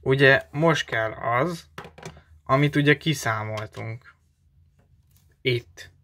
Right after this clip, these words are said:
Ez a kasszában lévő pénzkészlet, ugye összesen hatvankétezer-ötszáznegyven. Tehát hatvankétezer-ötszáznegyvenet beírjuk. Majdnem meg vagyunk, most már csak meg kell állapítani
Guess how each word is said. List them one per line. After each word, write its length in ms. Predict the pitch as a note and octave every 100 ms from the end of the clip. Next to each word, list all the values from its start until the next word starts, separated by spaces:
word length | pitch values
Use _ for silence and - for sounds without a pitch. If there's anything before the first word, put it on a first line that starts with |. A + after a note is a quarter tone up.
| _
Ez 180 | C#3 C#3
a 400 | C3+ C3+ B2+ - _
kasszában 540 | - D#3 D3+ B2+ B2 B2
lévő 380 | B2+ A#2 A2+ -
pénzkészlet, 760 | C3 D3 - D#3 D#3 D3+ C#3+
ugye 160 | C3 B2+
összesen 500 | C#3+ C#3 C3 B2 B2
hatvankétezer-ötszáznegyven. 1800 | C#3+ - E3 E3 B2 - - C3+ A#2 - - A2+ A#2 A2+ - - - - _ _ - - _ - - - _ _ _ _
Tehát 460 | - C#3 C3 C#3+ C3
hatvankétezer-ötszáznegyvenet 2500 | - G#3+ F#3+ C3 B2 A#2+ - B2 - C3 C#3+ C#3 C#3+ - _ _ - B2+ - B2 B2 B2+ B2+ B2+ B2+ B2
beírjuk. 720 | B2 A#2+ G#2 - _ _ _ _ _ _ _ _ _ _ _ _ _ _ _ _ _ _ _ _ _ _ _ _ -
Majdnem 480 | C#3+ F3 D3 B2+ A#2+
meg 240 | A#2 A2+
vagyunk, 380 | C3 D3+ F3 F3
most 220 | D3+ -
már 220 | D3+ C#3+
csak 200 | - C3+
meg 200 | E3 D3+
kell 180 | - B2
állapítani 880 | A#2+ A2+ A2+ B2 - - C3 F#3+